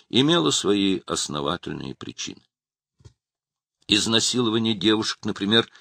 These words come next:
было во многих местностях просто потому неискоренимо, что по господствовавшему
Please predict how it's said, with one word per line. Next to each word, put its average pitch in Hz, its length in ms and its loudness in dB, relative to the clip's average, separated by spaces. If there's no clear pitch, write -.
было 127 340 10
во 123 200 8
многих 123 540 2
местностях 117 880 -2
просто 143 400 4
потому 123 440 0
неискоренимо, 87 840 -2
что - 380 4
по 117 440 6
господствовавшему 85 1300 0